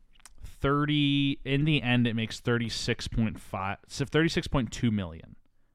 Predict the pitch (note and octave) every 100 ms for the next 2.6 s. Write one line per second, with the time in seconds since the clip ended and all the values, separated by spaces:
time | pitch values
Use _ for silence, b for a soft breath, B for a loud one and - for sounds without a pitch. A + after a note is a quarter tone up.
0 | _ A2 G#2+ B2 A#2+ A#2+ G#2+ F#2 F2 F2
1 | F#2+ - C3 D#3+ E3 C#3+ C3+ B2 A#2+ A2+
2 | G2 F#2+ F#2+ G#2 D3 G#3+